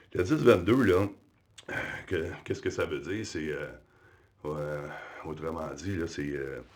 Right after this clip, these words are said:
c'est service non requis, mais quand on est su-, sur place, puis qu'on va donner un dix vingt-deux, c'est, euh, on va donner un service non requis pour, euh, tu sais, à, à l'exception des unités qui sont sur place. C'est, autrement dit,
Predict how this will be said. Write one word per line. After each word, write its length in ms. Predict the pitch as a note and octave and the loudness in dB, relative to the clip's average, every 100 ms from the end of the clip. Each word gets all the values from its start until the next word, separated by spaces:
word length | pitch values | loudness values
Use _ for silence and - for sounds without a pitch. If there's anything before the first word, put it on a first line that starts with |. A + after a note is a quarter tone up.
| - - | -20 -6
c'est 140 | - | -2
service 440 | - F2 F2 A#2+ F2+ | 0 0 0 -2 -2
non 160 | F2 | -2
requis, 340 | D2+ D2+ A#2 A#2 | -2 -2 -2 0
mais 380 | D#2+ F#2 A#2 - - _ - | 2 0 0 -8 -20 _ -4
quand 140 | B2+ D3 | -2 0
on 120 | F#2+ | 0
est 80 | F#2 | 0
su-, 260 | - - G2 | -2 -10 -10
sur 320 | - - D2 | -6 -6 -6
place, 600 | D#2 E2 A2+ C#3 - - _ - - - _ | -2 0 0 -4 -10 -14 _ -20 -20 -20 _
puis 100 | - | -6
qu'on 180 | E2 D#2 | -4 -2
va 140 | E2 | -2
donner 260 | D#2+ E2+ G#2 | 0 0 2
un 120 | A2+ | 0
dix 300 | D#2+ E2 D2+ | 0 -6 -4
vingt-deux, 440 | D#2+ D2+ D2+ G2+ A2 | -4 -4 -2 -4 -4
c'est, 260 | - D2+ | -4 -2
euh, 220 | D2+ C#2+ D2 | -2 -4 -4
on 120 | D2+ | -4
va 80 | D#2+ | -4
donner 300 | D#2+ F#2 G#2 | -2 -2 -4
un 40 | |
service 420 | G2+ F2 G2+ B2 F#2+ | -2 -4 -4 -4 -4
non 100 | E2+ | -2
requis 500 | D2+ D2 - G#2 - - - _ | -4 -6 -8 -10 -12 -20 -20 _
pour, 300 | E2+ F2 D#2 | -2 -2 -2
euh, 680 | D#2 D2+ D2+ D2 C#2+ C#2+ C2 - - | 0 0 0 -2 -4 -8 -10 -14 -14
tu 60 | |
sais, 60 | - | -8
à, 120 | F#2 | -4
à 100 | F2 | -2
l'exception 640 | F2 G2 - D#2 - A2 G#2+ | -2 -2 -4 -4 -2 -2 -2
des 360 | E2+ E2 E2+ | -4 -8 -6
unités 380 | F#2 F2+ E2 G#2 | -6 -6 -6 -8
qui 80 | G2 | -6
sont 160 | - D2+ | -8 -6
sur 220 | D2+ - | -8 -10
place. 380 | - - - - _ - - | -12 -12 -14 -20 _ -20 -6
C'est, 60 | |
autrement 480 | F#2 F#2 D3 C3+ G#2 | -4 0 2 4 4
dit, 300 | F2+ A#2 E3 | 2 -4 -8